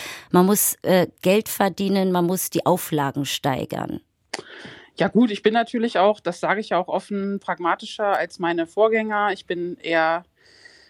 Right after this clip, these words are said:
Speaker 2: nicht so idealistisch, wie das vorher war. Ich möchte aber auch, äh, einerseits die Verkaufszahlen steigern, aber ich möchte auch die Marke Titanic für mich selber mehr ausschlachten.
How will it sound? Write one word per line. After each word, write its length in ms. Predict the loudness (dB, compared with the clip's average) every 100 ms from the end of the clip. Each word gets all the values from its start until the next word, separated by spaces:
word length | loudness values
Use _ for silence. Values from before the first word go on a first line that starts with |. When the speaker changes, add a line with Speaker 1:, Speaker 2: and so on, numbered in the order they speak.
| -2
Speaker 2:
nicht 200 | 0 0
so 120 | 0
idealistisch, 840 | 0 2 2 2 -2 -2 -2 -2 -4
wie 80 | 0
das 320 | 0 -2 -8
vorher 400 | 0 2 2 2
war. 260 | 2 0
Ich 140 | -2 -6
möchte 560 | -8 -6 -4 -2 -2 -2
aber 200 | 2 2
auch, 140 | 0 _ -8
äh, 200 | -6 -2
einerseits 480 | 0 0 0 -4 -6
die 80 | -12
Verkaufszahlen 720 | -8 -2 -2 -4 -2 0 0
steigern, 480 | -2 2 2 2 0
aber 180 | -2 -6
ich 120 | -6
möchte 260 | -10 -6 -6
auch 100 | -6
die 380 | -10 -14 -16 -10
Marke 360 | 0 2 0 -4
Titanic 460 | -16 -4 -2 -2
für 140 | -4 -6
mich 140 | 0
selber 260 | 2 4 2
mehr 180 | 2
ausschlachten. 800 | 0 -4 -2 -2 -2 -2 -2 -2